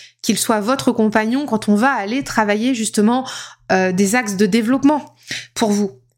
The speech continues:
tu vois, enfin pour toi. J'ai, j'ai envie qu'il soit là quand on va travailler, euh, des axes de développement pour toi. Mais j'ai pas envie, en fait, que ce soit juste seulement le tarot.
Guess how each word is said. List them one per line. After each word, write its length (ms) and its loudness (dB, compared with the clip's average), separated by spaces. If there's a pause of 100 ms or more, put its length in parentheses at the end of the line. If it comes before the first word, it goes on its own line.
(120)
tu 100 -2
vois, 160 2
enfin 180 0
pour 160 -4
toi. 300 -2 (320)
J'ai, 180 2
j'ai 140 0
envie 240 0
qu'il 140 -2
soit 180 2
là 240 -4
quand 180 -2
on 40 4
va 100 2
travailler, 680 0
euh, 40 -6
des 180 2
axes 140 -2
de 60 -2
développement 400 0
pour 160 -10
toi. 220 -4 (300)
Mais 80 4
j'ai 140 0
pas 220 2
envie, 340 -2
en 100 0
fait, 220 -2
que 100 0
ce 140 -4
soit 220 0
juste 520 -4
seulement 640 -2
le 100 4
tarot. 400 -2